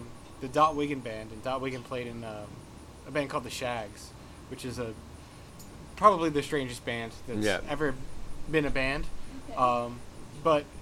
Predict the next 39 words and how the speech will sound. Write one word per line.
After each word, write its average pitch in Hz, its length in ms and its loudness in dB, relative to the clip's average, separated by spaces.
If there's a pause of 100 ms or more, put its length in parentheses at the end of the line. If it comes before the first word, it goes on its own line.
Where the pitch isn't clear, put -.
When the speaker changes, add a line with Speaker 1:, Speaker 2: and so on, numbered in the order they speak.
(200)
Speaker 1:
it 170 40 -8
was 147 120 -2
the 160 80 -2
first 185 220 0
time 170 120 4
I've 143 120 0
ever 139 180 0
heard 143 260 2
Shag 131 400 -2
songs, 113 280 -6
so 127 80 -8
to 139 120 -2
hear 165 160 0
those 151 200 4
songs 151 260 0
played 147 260 0
live 135 460 2
Speaker 2:
Right. 113 220 6 (100)
Speaker 1:
was 151 220 2
a 139 40 2
very 180 720 2 (100)
interesting 170 500 -4
experience. 156 840 -2
Speaker 2:
I 117 60 -2
think 151 180 0
the 139 120 0
Shags 107 260 2
played 90 240 -4
Maxwell's, - 460 -10
Speaker 1:
Yeah. 180 220 6
Speaker 2:
actually. - 140 4 (260)
Yeah. 92 80 2 (220)
Speaker 1:
And 160 300 4
it 170 80 4
was 180 160 0
just 202 180 4
like, 165 240 4
<laughs> 165 60 -2
I, 175 420 0